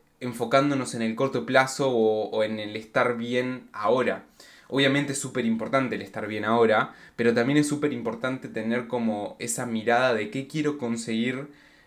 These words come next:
y qué, y con qué me quiero alinear para mi futuro, para el mediano y largo plazo. Entonces es súper importante esto que acabo de mencionar, de pensar qué queremos realmente para nuestra vida. Em, no, no simplemente vivir el día a día y,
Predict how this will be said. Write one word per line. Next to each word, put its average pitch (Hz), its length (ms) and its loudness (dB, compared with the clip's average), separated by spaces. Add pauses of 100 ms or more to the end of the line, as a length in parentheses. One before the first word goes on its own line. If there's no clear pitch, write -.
(240)
y 113 220 -16
qué, 135 140 -2
y 117 240 -6
con 113 340 -4
qué 143 100 4
me 147 180 2
quiero 143 260 2
alinear 117 760 0
para 107 220 0
mi 107 80 -10
futuro, 113 480 0
para 101 180 0
el 101 80 -4
mediano 123 380 -2
y 117 60 -4
largo 120 280 -2
plazo. 123 460 -2 (960)
Entonces 151 540 4
es 135 120 -6
súper 151 300 -2
importante 120 520 0
esto 113 200 -4
que 110 60 -4
acabo 120 180 0
de 117 60 -4
mencionar, 120 500 -2 (300)
de 120 140 -2
pensar 123 440 -2
qué 175 140 -4
queremos 156 400 -2
realmente 135 520 -2
para 107 220 0
nuestra 101 320 -8
vida. 127 380 -2 (580)
Em, 98 460 -8 (560)
no, 127 440 0
no 135 380 2
simplemente 135 800 -4
vivir 117 360 2
el 113 200 -2
día 120 240 2
a 110 40 4
día 127 640 2
y, 110 640 -8